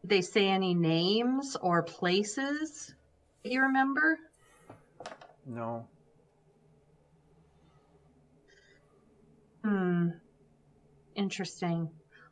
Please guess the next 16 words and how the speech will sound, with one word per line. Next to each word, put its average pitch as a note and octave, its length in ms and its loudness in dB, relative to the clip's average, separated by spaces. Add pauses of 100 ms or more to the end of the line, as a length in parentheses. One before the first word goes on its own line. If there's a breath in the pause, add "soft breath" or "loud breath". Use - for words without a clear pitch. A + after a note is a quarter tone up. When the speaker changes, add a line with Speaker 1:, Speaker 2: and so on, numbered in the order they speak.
Speaker 1:
Lenore, G#3+ 380 8
I G3+ 220 6
really, G3+ 400 4
really F#3 300 -2
appreciate F3+ 680 -4
everything F3 460 -4
you E3 120 -4
said, E3+ 560 2 (680)
Speaker 2:
Well, C3 160 -2
thanks - 240 2
Speaker 1:
um, E3+ 60 -6
Speaker 2:
for - 80 -10
Speaker 1:
to G3 100 -6
me. F3+ 60 -2
Speaker 2:
saving D#3+ 320 0
us. - 300 -10